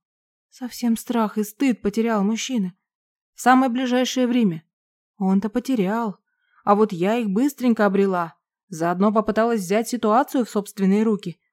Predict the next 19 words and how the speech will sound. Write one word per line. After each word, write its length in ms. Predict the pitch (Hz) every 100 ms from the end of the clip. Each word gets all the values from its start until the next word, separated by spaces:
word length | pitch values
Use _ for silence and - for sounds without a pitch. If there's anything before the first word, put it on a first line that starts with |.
| -
попутно 420 | 202 208 208 180
скидывая 440 | - - 240 226
с 40 | 220
себя 260 | - 175
чужую. 520 | 175 196 170 175 170 165 _ _ _ _ _
А 200 | - 226
то 260 | 226 - 202
некоторым 640 | 180 190 220 262 277 285
доверия 440 | 254 220 175 190 208
больше 420 | 165 160 160 190
нет. 360 | 180 160 160 _ _ _ _ -
«Лидия 380 | 226 240 220 226
Михайловна, 720 | 233 247 233 196 175 175 180
все 340 | - 247 240
совсем 440 | 226 233 - 240 240
не 100 | 240
так, 260 | 285 269
как 280 | 262 220 214
вы», 240 | 220 233